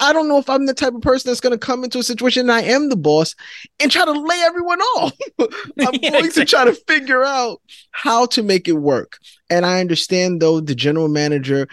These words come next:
Speaker 1: and the head coach is a close relationship. So you would wanna have people that you automatically know that you get along with. Instead
Speaker 2: Yeah.
Speaker 1: of having to try to make it work, it would be nice to not have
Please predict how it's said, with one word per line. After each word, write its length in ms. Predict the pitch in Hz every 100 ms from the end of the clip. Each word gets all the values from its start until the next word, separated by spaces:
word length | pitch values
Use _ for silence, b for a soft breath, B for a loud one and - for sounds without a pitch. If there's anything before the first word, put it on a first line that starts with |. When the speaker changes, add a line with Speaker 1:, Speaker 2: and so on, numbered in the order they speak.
| B _ 131
Speaker 1:
and 500 | 127 127 123 120 110
the 200 | 120 113
head 240 | 143 139
coach 360 | - 139 160 -
is 140 | 127 113
a 40 |
close 400 | - - 135 -
relationship. 800 | 131 120 120 127 196 175 220 247 - _ _ _ _ b b b -
So 360 | - 160 143
you 180 | 127 139
would 240 | 143 120
wanna 280 | 110 147 156
have 240 | 147 147 -
people 300 | 185 151 147
that 200 | 143 -
you 160 | 156 -
automatically 720 | 156 160 156 156 151 147 151
know 320 | 139 135 139 131
that 220 | 127 -
you 80 | 127
get 180 | 131
along 400 | 120 117 117 110
with. 180 | 92 - - B -
Instead 320 | 170 175 196
Speaker 2:
Yeah. 20 |
Speaker 1:
of 80 | 180
having 540 | 151 135 147 185 226 233
to 80 |
try 220 | 262 269 269
to 80 |
make 260 | 277 285 285
it 80 | 269
work, 440 | 294 339 359 - B B B B B B _ 180
it 100 | 165
would 140 | 147
be 120 | 143
nice 400 | 135 139 147 147 -
to 120 | 131
not 480 | 117 117 123 123 -
have 320 | 98 78